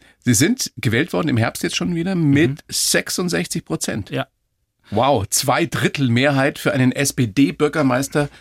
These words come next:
Speaker 1: im Bayerischen Wald. Das ist nach wie vor Wahnsinn, oder?
Speaker 2: Ich muss auch sagen, ich habe drei Tage gebraucht, um das Ganze zu verarbeiten. Es war fast einerseits schön, aber auch ein bisschen verstörend, weil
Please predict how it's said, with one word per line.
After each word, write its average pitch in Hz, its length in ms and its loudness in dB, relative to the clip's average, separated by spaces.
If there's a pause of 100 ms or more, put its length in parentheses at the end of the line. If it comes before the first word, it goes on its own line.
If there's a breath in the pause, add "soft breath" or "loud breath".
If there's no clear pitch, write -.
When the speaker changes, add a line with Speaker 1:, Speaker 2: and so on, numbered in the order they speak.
(120)
Speaker 1:
im 110 140 -4
Bayerischen 117 440 0
Wald. 101 300 -4 (320 loud breath)
Das 107 160 -6
ist 104 100 -6
nach 120 220 0
wie 110 60 -6
vor 151 300 0 (120)
Wahnsinn, 110 600 0
oder? 120 260 -4 (580 loud breath)
Speaker 2:
Ich 120 80 0
muss 139 160 4
auch 139 100 -2
sagen, 123 240 2
ich 117 80 2
habe 120 180 -2
drei 110 200 -4
Tage 123 320 -2
gebraucht, 110 440 -6
um 143 100 0
das 117 140 -4
Ganze 123 300 -2
zu - 120 -4
verarbeiten. 110 520 -6
Es 107 140 -6
war 113 120 -2
fast - 440 -4 (180)
einerseits 135 420 2
schön, 147 220 2
aber 135 180 -2
auch 120 40 0
ein 120 80 -2
bisschen 135 200 -4
verstörend, 120 640 0
weil 110 240 -2